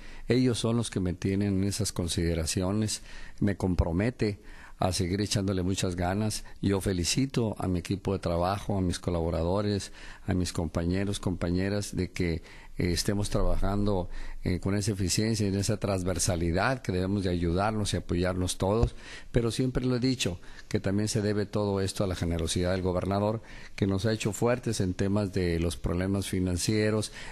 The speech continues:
para resolver, eh, ese rezago que se tenía en materias de agua, en materias de drenaje, eh, de recuperación de espacios deportivos, pavimentaciones, en fin. Todo eso ha sido gracias a esa gentileza de él.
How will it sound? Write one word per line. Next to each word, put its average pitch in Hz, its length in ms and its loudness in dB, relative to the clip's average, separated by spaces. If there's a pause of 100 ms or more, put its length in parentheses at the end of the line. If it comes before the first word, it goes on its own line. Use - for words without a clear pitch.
para 95 300 4
resolver, 92 720 0 (360)
eh, 90 460 0
ese 104 240 2
rezago 107 720 2
que 95 80 -2
se 90 160 0
tenía 92 280 2
en 104 60 2
materias 90 400 0
de 85 140 2
agua, 101 240 2
en 98 80 0
materias 87 340 0
de 87 80 2
drenaje, 98 720 0 (400)
eh, 87 340 2
de 90 140 2
recuperación 87 840 0
de 98 80 0
espacios 92 580 0
deportivos, 98 840 0
pavimentaciones, 92 1040 0
en 87 140 -2
fin. 95 260 0 (500)
Todo 139 300 6
eso 135 340 0 (300)
ha 101 140 4
sido 104 340 0
gracias 95 480 0
a 90 140 2
esa 90 200 0
gentileza 87 600 0
de 85 160 2
él. 87 160 0